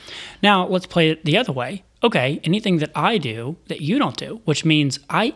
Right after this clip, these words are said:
eat, what, one and a half, twice as many calories a day as you? I eat a lot more than you. And so now our grocery bill needs to get split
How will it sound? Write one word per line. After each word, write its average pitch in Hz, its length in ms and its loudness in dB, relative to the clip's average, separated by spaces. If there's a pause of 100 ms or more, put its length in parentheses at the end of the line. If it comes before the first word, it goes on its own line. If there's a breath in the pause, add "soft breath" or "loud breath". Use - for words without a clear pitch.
eat, 180 400 -2 (460)
what, 127 360 -2 (420)
one 139 160 2
and 156 80 2
a 147 40 2
half, 165 320 -2
twice 139 360 -2
as 151 60 -4
many 180 160 2
calories 190 520 -2
a 208 40 0
day 208 220 -2
as 196 120 -2
you? 233 280 0 (100)
I 180 60 2
eat 185 80 2
a 156 60 0
lot 151 400 0
more 127 180 -2
than 123 120 -6
you. 160 200 -8 (480 loud breath)
And 127 120 0
so 147 100 2
now 143 560 2 (220 loud breath)
our 143 140 4
grocery 165 440 0
bill 131 260 0
needs 131 220 -2
to 139 100 0
get 123 200 -2
split - 500 -4